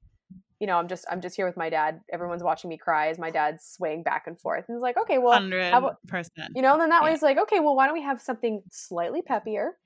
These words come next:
Speaker 1: And why don't we have, you know, the groom and his mom dancing and the bride and her dad dancing? And it's only a minute, maybe forty-five seconds." And there you go.
Speaker 2: That's it. A minute of your life. Yeah.
Speaker 1: Done and done.
Speaker 2: Okay.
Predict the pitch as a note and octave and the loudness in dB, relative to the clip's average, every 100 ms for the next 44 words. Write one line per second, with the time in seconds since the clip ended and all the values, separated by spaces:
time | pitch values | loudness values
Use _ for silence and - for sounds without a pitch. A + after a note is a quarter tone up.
0 | _ - A3 A3 G3+ G#3+ A#3 G3+ G#3 F#3+ | _ -2 0 4 2 2 -4 -4 -2 0
1 | F3+ F3+ _ _ G#3 F#3+ F#3 F3+ B3+ C#4 | -2 -4 _ _ -6 -4 -4 -2 0 0
2 | C4 A#3 A3 G#3 G3+ F#3+ F#3+ G3 F#3+ - | 0 0 0 0 -2 -4 -4 -8 -8 -8
3 | F3 E3 G3+ G#3+ G3+ G#3 G3+ F3+ F3+ E3+ | -8 4 6 6 2 -2 0 -2 -2 -6
4 | - F3 E3+ - _ - F3+ F3 E3+ - | -6 -8 -10 -16 _ -8 -6 -4 -6 -6
5 | F3+ G#3+ B3 B3+ A#3 G#3+ G3+ G3 - - | -4 0 2 2 2 2 -2 -4 -8 -2
6 | G#3 A3+ A3+ A3+ G#3+ A3 G#3+ G3 F#3+ F3+ | 0 2 0 0 0 0 -2 0 -2 0
7 | F#3 F#3 F3+ - - F#3+ F#3 F3+ F3+ _ | -4 -6 -12 -14 -8 -6 -4 -6 -8 _
8 | _ F#3 F#3+ E3+ - - _ _ _ _ | _ -2 -2 -2 -6 -10 _ _ _ _
9 | _ _ _ _ _ _ - - B3 C#4 | _ _ _ _ _ _ -20 -10 -4 -4
10 | - _ F#3 F#3+ A#3 A#3+ B3 B3 - _ | -6 _ -14 -4 0 4 6 6 4 _
11 | _ _ - A#3+ C#4+ D4 B3+ A#3+ | _ _ -4 -4 -4 -6 -8 -8